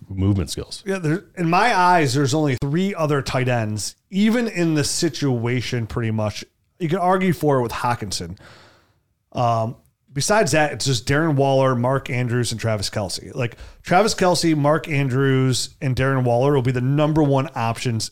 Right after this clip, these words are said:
Speaker 2: in their offense. Obviously, Stefon Diggs is the number one offen-, option in this Buffalo offense. But I
Speaker 1: Right.
Speaker 2: think by twenty twenty-five, that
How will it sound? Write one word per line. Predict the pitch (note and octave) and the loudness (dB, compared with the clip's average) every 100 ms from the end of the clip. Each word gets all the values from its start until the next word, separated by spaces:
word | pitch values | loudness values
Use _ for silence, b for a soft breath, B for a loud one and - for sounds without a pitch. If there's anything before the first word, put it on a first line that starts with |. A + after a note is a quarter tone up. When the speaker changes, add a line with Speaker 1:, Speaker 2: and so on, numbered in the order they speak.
| - | -6
Speaker 2:
in | C#3 | -2
their | A2+ A2+ - | -2 -4 -4
offense. | G2+ F2+ F2 C#2+ - - b b b | -6 -6 -10 -10 -8 -8 b b b
Obviously, | - E3+ F#3 F3+ | -2 2 2 0
Stefon | - D3 C#3+ C3 | -2 0 2 2
Diggs | C3 G#2 | -2 -2
is | A#2+ | -2
the | |
number | B2 | -2
one | A#2 A#2 | -2 -2
offen-, | A2 A2 G#2+ A2 _ | -2 -4 -6 -8 _
option | C#3+ A#2 - A#2 C#3+ - | -4 -4 -4 -6 -6 -6
in | C#3+ | -4
this | B2+ | -2
Buffalo | - F#3+ E3 B2 | 0 0 2 0
offense. | G2+ - G2+ | 0 -4 -4
But | - | 0
I | C#3 | 2
Speaker 1:
Right. | |
Speaker 2:
think | G#3 F#3 | 4 2
by | |
twenty | E3+ F3+ E3 | 2 0 0
twenty-five, | E3 C#3+ - G#3 F3+ D3 C#3 B B B B - | 0 0 2 4 4 4 0 B B B B 0
that | C#3+ C3+ - _ | 2 2 -4 _